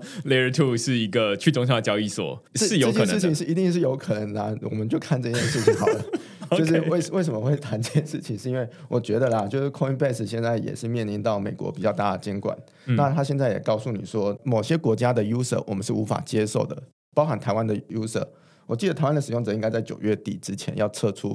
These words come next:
Speaker 2: Coinbase 的账户。
Speaker 1: 我已经被关了。
Speaker 2: 对，对吧？
Speaker 1: 对啊。
Speaker 2: <laughs> 那这个时候 Coinbase 会想要流失他的 user 吗？那最好的方式是什么？我把它导到去中心化的世界去嘛，那就用 Coinbase 的 wallet 来接受这件事情。那既然我们的世界里面有中心化，有去中心化，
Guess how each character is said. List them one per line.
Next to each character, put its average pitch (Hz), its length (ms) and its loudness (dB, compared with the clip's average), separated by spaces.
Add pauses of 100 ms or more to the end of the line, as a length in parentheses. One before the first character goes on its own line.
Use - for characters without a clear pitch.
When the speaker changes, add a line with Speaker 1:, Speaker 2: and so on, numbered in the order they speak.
(100)
Speaker 2:
Coinbase 98 460 -2
的 95 120 -6
账 95 200 -6
户。 - 80 -12
Speaker 1:
我 139 160 2
已 - 20 0
经 123 340 0
被 123 120 2
关 107 240 0
了。 98 160 0
Speaker 2:
对， 123 220 2
对 117 160 0
吧？ 110 100 0
Speaker 1:
对 127 100 2
啊。 104 180 4 (120)
Speaker 2:
<laughs> - 160 -14
那 165 100 2
这 160 140 0
个 160 100 4
时 120 140 -2
候 120 260 2
Coinbase 151 440 2
会 139 120 2
想 123 220 -2
要 117 120 4
流 104 180 0
失 113 160 -6
他 113 160 -2
的 107 80 -2
user 104 280 -4
吗？ - 220 -8 (240)
那 165 100 6
最 170 200 2
好 147 120 -2
的 104 80 -2
方 117 140 0
式 120 60 2
是 113 80 0
什 113 80 -2
么？ - 160 -8
我 - 40 2
把 123 140 2
它 123 80 4
导 - 220 2
到 117 180 2
去 - 160 -6
中 117 140 -4
心 117 120 -2
化 117 140 0
的 101 80 -2
世 101 140 -6
界 107 160 -2
去 - 180 -6
嘛， 82 160 -8 (240)
那 127 140 2
就 120 120 0
用 113 200 2
Coinbase 127 600 0
的 - 120 -6 (100)
wallet 101 320 0 (320)
来 110 140 0
接 131 400 -2
受 127 200 0
这 107 120 -2
件 104 120 0
事 107 140 -6
情。 - 140 -12 (320)
那 156 100 4
既 160 140 0
然 123 120 4
我 107 60 0
们 101 100 -2
的 101 60 0
世 117 180 0
界 117 160 0
里 98 120 0
面 110 100 0
有 98 80 2
中 101 180 -4
心 104 160 -4
化， 104 140 0
有 - 80 -2
去 104 140 -4
中 101 160 -4
心 104 120 -6
化， 101 240 -4